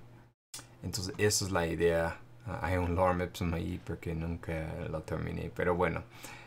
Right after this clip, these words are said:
esa es la idea. Me encanta la idea de Liquid Syllabus y los invito a investigarlo para arrancar su, su periodo de escolar, que sea de,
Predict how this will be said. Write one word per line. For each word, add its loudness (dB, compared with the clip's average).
esa 8
es 10
la 10
idea. 6
Me 4
encanta 6
la 6
idea 6
de 2
Liquid -2
Syllabus 0
y -2
los -2
invito -2
a 0
investigarlo 4
para 6
arrancar 2
su, 0
su -6
periodo 4
de 2
escolar, 4
que -2
sea -2
de, -6